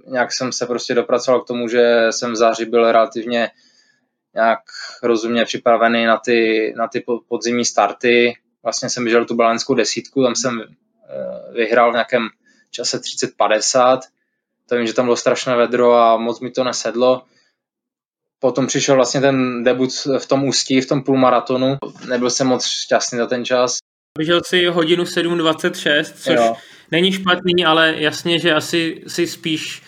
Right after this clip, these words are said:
Speaker 2: ko-, kolik jsi třeba plánoval běžet tu Prahu, kdyby se povedlo to soustředění v Keni, tak kolik jsi chtěl běžet v Praze?
Speaker 1: Jo. Tak za ideálních podmínek, eh, v době, kdy jsem vlastně přijel po té Keni, tak jsem si troufal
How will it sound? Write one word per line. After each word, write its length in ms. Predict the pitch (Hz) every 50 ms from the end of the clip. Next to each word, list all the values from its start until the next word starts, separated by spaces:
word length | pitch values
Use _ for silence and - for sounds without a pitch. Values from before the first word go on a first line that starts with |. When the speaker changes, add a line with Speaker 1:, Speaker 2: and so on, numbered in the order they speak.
| - - _ _ _ _ _ - _ - -
Speaker 2:
ko-, 180 | - 185 190 185
kolik 220 | 185 196 233 269
jsi 100 | - -
třeba 220 | - - 190 175 165
plánoval 400 | 165 160 156 156 156 160 156 151
běžet 320 | 147 151 143 165 160 160
tu 100 | - 160
Prahu, 420 | 156 - 156 147 143 139 135 135 131
kdyby 640 | 131 131 147 143 131 156 151 147 147 151 151 147 147
se 200 | 147 - - 165
povedlo 380 | - - 151 143 156 151 151 151
to 100 | 151 147
soustředění 440 | - 156 139 - - 151 160 165
v 80 | 160 -
Keni, 300 | - 160 151 143 156 156
tak 160 | 156 156 156
kolik 200 | - 170 175 190
jsi 100 | 190 196
chtěl 160 | 190 185 165
běžet 260 | 151 143 139 156 151 147
v 100 | - -
Praze? 400 | 147 135 131 127 127 120 117 120
Speaker 1:
Jo. 240 | 120 117 117 117 117 117 - _ _ _ _ _ _
Tak 280 | - 151 143 147 151 139
za 100 | 143 147
ideálních 420 | 147 139 131 139 147 147 147 135
podmínek, 800 | 139 - 143 135 131 131 135 139 143 143 143 139 139 - - - -
eh, 40 | 131 120 120 117 117 117 113 - - -
v 100 | 113 110
době, 380 | - 123 123 127 127 127 123 120
kdy 100 | 117 120
jsem 160 | - 135 131
vlastně 220 | 120 120 - -
přijel 200 | 127 - - 123 -
po 80 | 131
té 120 | 127 - -
Keni, 320 | - - 117 110 110 113
tak 120 | 113 110 -
jsem 160 | - 131 120
si 120 | - -
troufal 600 | 117 - 117 113 110 - - 127 117 113 110 110